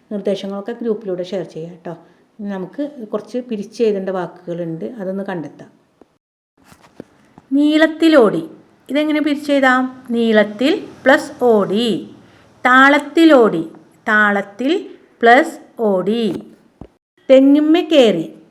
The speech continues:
തെങ്ങിൻ പ്ലസ് മേൽ പ്ലസ് കയറി. മൂന്ന് വാക്കുകളാണ് കൂട്ടി എഴുതിയിട്ടുള്ളത്. തെങ്ങുമ്മേ കയറി,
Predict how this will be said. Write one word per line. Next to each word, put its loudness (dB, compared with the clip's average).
തെങ്ങിൻ 0
പ്ലസ് -2
മേൽ -2
പ്ലസ് 0
കയറി. 0
മൂന്ന് 0
വാക്കുകളാണ് 0
കൂട്ടി -6
എഴുതിയിട്ടുള്ളത്. 0
തെങ്ങുമ്മേ 0
കയറി, 0